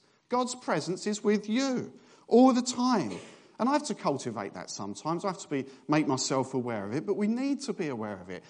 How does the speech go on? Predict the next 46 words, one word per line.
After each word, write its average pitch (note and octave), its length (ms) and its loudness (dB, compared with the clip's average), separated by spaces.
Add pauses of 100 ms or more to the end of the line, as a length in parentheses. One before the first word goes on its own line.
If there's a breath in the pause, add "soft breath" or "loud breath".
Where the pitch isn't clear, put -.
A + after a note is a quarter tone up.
(120 loud breath)
We B3+ 200 2
go E3+ 560 -2 (400 soft breath)
as F3 160 -4
a F#3 40 0
people G#3+ 420 -2
of G3+ 160 -2
God's F#3 220 -4
presence G3+ 520 -4
into F#3+ 260 -2
wherever G3 360 -2
we G3+ 140 -4
are. G3+ 440 -8 (720)
And F3+ 100 -2
at F#3+ 80 -2
Christmas C4+ 440 -6
time, B2+ 300 -4
people F#3+ 500 -6
are D#3 300 -6 (540 soft breath)
looking E3+ 480 -4
for - 260 -8
answers. - 680 -10 (440)
Christmas A3+ 420 0
is D3+ 100 0
a C#3 60 0
great D3 300 0
time. G2 200 -8
It's G2 100 -10
a B2+ 60 -14
happy D3+ 320 -6
time. C#2+ 420 -14 (340 soft breath)
It's D#3 140 -4
also A#3+ 320 0
the D3+ 80 -4
time D3 300 -2
where D3 100 -2
there's C#3+ 120 -6
the D#3+ 40 -14
highest D#3 280 -6
rate D3 120 -8
of - 60 -10
suicides. - 760 -10 (160 soft breath)
It's - 120 -12
not D#4+ 140 -6
happy D3+ 280 -8
for A#2+ 160 -8
everybody. G2+ 520 -8